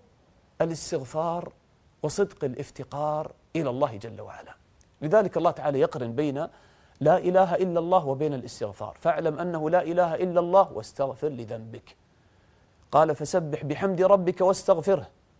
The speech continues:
تأمل، "فسبح بحمد ربك"، هذا التأله لله، العبودية لله. قال: "واستغفره"، لأن العبد مهما عبد الله فيقصر، ومهما عبدت الله فلن توفي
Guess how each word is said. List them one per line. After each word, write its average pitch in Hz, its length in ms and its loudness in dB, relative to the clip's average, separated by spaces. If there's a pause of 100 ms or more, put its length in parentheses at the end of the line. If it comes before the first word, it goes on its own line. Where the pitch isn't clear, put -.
(500)
تأمل، 131 300 0
"فسبح 156 400 -2
بحمد 156 320 -2
ربك"، 175 380 2
هذا 147 400 4
التأله 165 520 0
لله، 123 420 -4 (120)
العبودية 151 460 -2
لله. 131 260 -4
قال: 151 280 2
"واستغفره"، 139 800 -2 (1120)
لأن 240 180 2
العبد 202 380 -2 (180)
مهما 170 300 0
عبد 151 280 0
الله 160 300 0 (1300)
فيقصر، 196 760 -2 (600)
ومهما 185 440 2
عبدت 165 400 0
الله 151 320 2
فلن 135 440 -4
توفي 139 640 -4